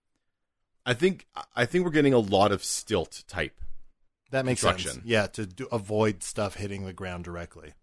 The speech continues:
Speaker 1: Yeah, well, I, I mean off the coast
Speaker 2: Yeah,
Speaker 1: even.
Speaker 2: yeah.
Speaker 1: You
Speaker 2: That's right for flooding. Yeah.
Speaker 1: Yeah. Well, I, it's just that take away from, like, logically,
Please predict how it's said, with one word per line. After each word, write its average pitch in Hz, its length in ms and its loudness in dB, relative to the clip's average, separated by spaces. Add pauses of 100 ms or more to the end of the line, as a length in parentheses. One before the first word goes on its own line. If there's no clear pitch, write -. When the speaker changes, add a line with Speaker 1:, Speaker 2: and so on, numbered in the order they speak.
(200)
Speaker 1:
Yeah, 104 180 6
well, 127 340 6
I, 131 220 4
I 143 80 8
mean 160 220 6 (100)
off 107 260 6
the 90 100 -2
coast - 680 -4
Speaker 2:
Yeah, 110 180 2
Speaker 1:
even. 65 240 -10 (120)
Speaker 2:
yeah. 82 260 0 (240)
Speaker 1:
You 120 300 4
Speaker 2:
That's 127 200 2
right 120 140 4
for 107 100 -6
flooding. 90 480 0 (140)
Yeah. 95 260 -6
Speaker 1:
Yeah. 117 220 0 (100)
Well, 151 160 6
I, 147 220 0
it's 151 200 -4
just 180 220 -4
that 156 320 4 (2250)
take 196 160 4
away 202 140 10
from, 160 140 0
like, 117 180 4
logically, 98 1000 6